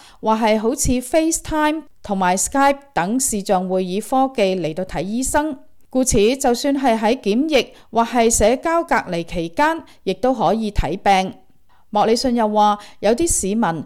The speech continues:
仍然需要到診所睇醫生，故此聯邦政府為咗鼓勵家庭醫生繼續給予病人面對面嘅診症服務，由而家到九月底，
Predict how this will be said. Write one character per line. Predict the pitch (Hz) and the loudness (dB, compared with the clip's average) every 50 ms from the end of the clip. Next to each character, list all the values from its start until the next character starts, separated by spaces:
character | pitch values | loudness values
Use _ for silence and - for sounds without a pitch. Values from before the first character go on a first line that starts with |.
| - - - - | -12 -16 -14 -2
仍 | 214 220 220 226 226 | 0 2 2 2 2
然 | 226 226 220 226 | 2 0 0 -2
需 | 220 - 349 349 349 330 | -2 0 0 0 0 2
要 | 302 262 247 | 0 0 -2
到 | 247 - 262 247 254 254 | 0 2 2 2 2 2
診 | - - 196 190 262 | -2 -2 -2 -2 -4
所 | 262 - 156 170 - | -2 0 0 0 0
睇 | - - 170 | 0 -2 -4
醫 | 196 208 233 262 | -2 -2 -4 -6
生， | - - 311 302 320 285 - - - - - - - | -4 -2 -2 -2 -2 -4 -8 -12 -20 -20 -20 -20 -12
故 | - - 226 226 | -2 0 0 0
此 | 226 - 208 | 2 0 2
聯 | 190 220 247 233 175 175 | 2 2 2 2 -2 0
邦 | 196 247 285 | 2 2 2
政 | 285 - 262 226 233 240 | 2 0 -2 -2 -2 -4
府 | - - 190 208 254 | -4 -4 -2 0 2
為 | 254 202 185 | 2 2 2
咗 | - 226 240 | 0 -2 -4
鼓 | 240 190 196 240 | -2 0 0 2
勵 | 240 214 202 | 2 2 0
家 | - 262 269 294 | 0 0 0 0
庭 | - - 180 165 | 0 -2 -4 -2
醫 | 185 220 254 294 | -4 -2 -2 -2
生 | 285 - 330 311 320 330 - - - - - - - | 0 0 0 -2 -2 -4 -10 -16 -20 -20 -20 -18 -6
繼 | - 277 | -2 0
續 | 302 285 285 247 | 0 2 0 -2
給 | 240 - 349 - 247 233 | -2 -2 -4 -2 -2 -2
予 | 262 | 0
病 | - 240 208 208 208 214 | 2 2 2 2 2 2
人 | 190 170 | 0 0
面 | 175 185 202 202 208 208 | 0 0 0 0 0 2
對 | 240 233 240 | 2 2 2
面 | 240 226 208 208 208 | 2 2 0 0 0
嘅 | 226 220 226 226 | 2 2 2 2
診 | 226 - - 175 220 262 | 2 0 0 0 0 -2
症 | 262 262 240 | -2 -2 -2
服 | 240 - 220 | -2 -2 -4
務， | - - 208 208 202 202 208 - - - - - - - - - - | -4 -2 0 2 4 4 4 2 -2 -10 -20 -20 -20 -20 -20 -12 -2
由 | 170 170 | 0 0
而 | 190 196 185 202 214 | 0 2 0 -2 -4
家 | 208 - 349 359 | 0 0 -2 2
到 | - 294 277 | 2 0 0
九 | 277 190 226 277 | 2 2 2 2
月 | 277 226 | 2 -2
底， | - - 185 156 185 226 277 269 - | -2 0 0 0 2 0 0 -2 -8